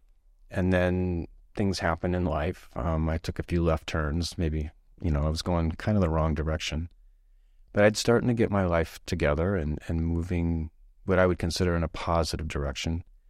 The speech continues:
And my grandmother died, and I had to travel across the country to Portsmouth, New Hampshire again for the funeral. And there I am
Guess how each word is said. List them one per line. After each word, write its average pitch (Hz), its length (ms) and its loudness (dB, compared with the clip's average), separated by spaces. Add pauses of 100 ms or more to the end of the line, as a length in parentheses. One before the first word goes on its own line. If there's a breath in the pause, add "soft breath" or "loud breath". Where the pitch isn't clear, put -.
(640)
And 101 120 0
my 95 100 2
grandmother 85 460 0
died, 69 360 -4
and 78 120 0
I 78 80 2
had 78 340 0
to 78 120 -6 (260)
travel 78 340 0
across 80 320 0
the 90 80 -2
country 82 340 -2
to 90 240 0
Portsmouth, 82 360 -2
New 85 80 2
Hampshire 78 380 0
again 76 500 -2 (180)
for - 160 -4
the 76 80 0
funeral. - 420 0 (760)
And 90 500 2 (840)
there 107 240 4
I 107 80 2
am 82 480 0